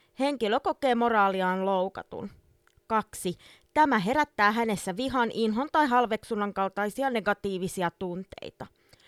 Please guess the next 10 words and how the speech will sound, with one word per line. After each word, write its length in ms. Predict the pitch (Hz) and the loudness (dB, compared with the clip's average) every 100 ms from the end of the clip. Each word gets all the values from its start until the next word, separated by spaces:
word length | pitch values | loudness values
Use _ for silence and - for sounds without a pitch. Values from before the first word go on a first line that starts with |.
| _ _ _ | _ _ _
Kolme. 460 | 214 190 139 170 - - _ | 2 2 0 -4 -10 -14 _
Siitä 360 | - 277 269 180 | -10 -4 -2 -2
seuraa 420 | - 285 277 233 | 0 2 4 4
tietynlaisia 720 | 214 262 233 208 180 165 196 196 | 4 2 2 0 0 0 -2 0
reaktioita, 680 | 285 277 - 240 220 220 254 - - _ | 2 0 -2 -4 -2 -2 -6 -10 -20 _
kuten 320 | 311 330 294 | -6 0 0
koetun 420 | 247 247 233 233 220 | 4 2 2 0 4
väärintekijän 640 | 214 214 214 208 208 202 | 4 4 -2 -6 -4 -4
syyttämistä, 840 | - 202 214 247 240 220 - 240 - - - | -2 -4 -4 -4 -4 -4 0 0 0 -6 0
vastuuttamista 840 | 185 208 - 233 - 226 240 - | 2 2 0 -4 -2 -4 -4 -4